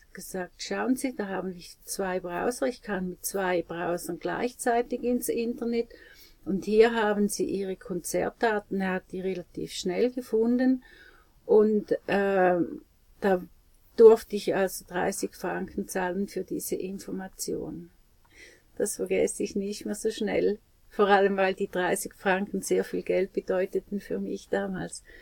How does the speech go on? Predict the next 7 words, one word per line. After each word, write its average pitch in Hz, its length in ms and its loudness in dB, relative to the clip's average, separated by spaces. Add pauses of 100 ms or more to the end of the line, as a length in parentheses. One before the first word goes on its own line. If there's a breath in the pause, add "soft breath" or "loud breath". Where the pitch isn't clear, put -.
(160 loud breath)
für - 240 0
eine 196 240 0
einzige 196 500 -2
Information 190 880 -2
aus 185 220 -4
dem 190 180 -8
Internet. 190 640 -10